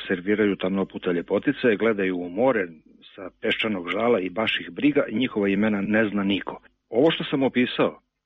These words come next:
jedini logički zaključak analiza onoga što se u Srbiji događalo, suviše mnogo para je nestalo. Ono što smo uspeli uhvatiti gde je i kako nestalo je daleko od ukupne cifre koja je pokradena ovom stanovništvu i poreskim obveznicima od hiljadu devetsto devedesete do dve hiljadite.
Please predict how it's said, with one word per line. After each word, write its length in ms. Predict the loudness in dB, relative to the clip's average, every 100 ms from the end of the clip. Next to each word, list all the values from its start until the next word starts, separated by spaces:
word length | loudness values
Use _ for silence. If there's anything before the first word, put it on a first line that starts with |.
| -6
jedini 400 | 0 0 2 4
logički 440 | 4 2 -4 -4
zaključak 460 | -6 -8 -6 -4 -2
analiza 420 | -4 -2 0 2
onoga 260 | 2 2
što 140 | -4 -8
se 140 | -8
u 40 | -6
Srbiji 340 | -6 -2 0
događalo, 500 | 2 2 2 2 0 -2 2
suviše 400 | 4 4 0 -2
mnogo 340 | 0 0 0
para 300 | 0 0 0
je 120 | -2
nestalo. 520 | -4 -8 -4 0 2 0 _ _ _
Ono 280 | 2 2 0 -4
što 180 | -4 -2
smo 180 | 2 2
uspeli 320 | 2 2 4
uhvatiti 600 | 2 0 -4 -4 -10 -14 _ _ -6
gde 220 | 0 2
je 120 | 2
i 40 |
kako 260 | 2 0 0
nestalo 420 | -2 -2 0 0 2
je 200 | 2 2
daleko 560 | 2 2 2 0 -4
od 220 | -2 -2 -2
ukupne 360 | -6 -6 -6 -6
cifre 360 | -4 -4 -6 -12 -14 _
koja 180 | 0 0
je 80 | 0
pokradena 600 | -4 0 0 2 -2 -4
ovom 440 | -6 -2 0 0 -4 _ -20
stanovništvu 640 | -10 -4 0 2 0 0 -4
i 60 |
poreskim 520 | -2 -4 -4 -8 -8
obveznicima 720 | -6 -2 -2 0 -4 -4 -2
od 140 | -2 -4
hiljadu 200 | 0 0
devetsto 340 | 2 0 -2 -6
devedesete 540 | -8 -4 -4 -4 -6
do 120 | -4
dve 140 | -2 -4
hiljadite. 460 | -10 -14 -14 -18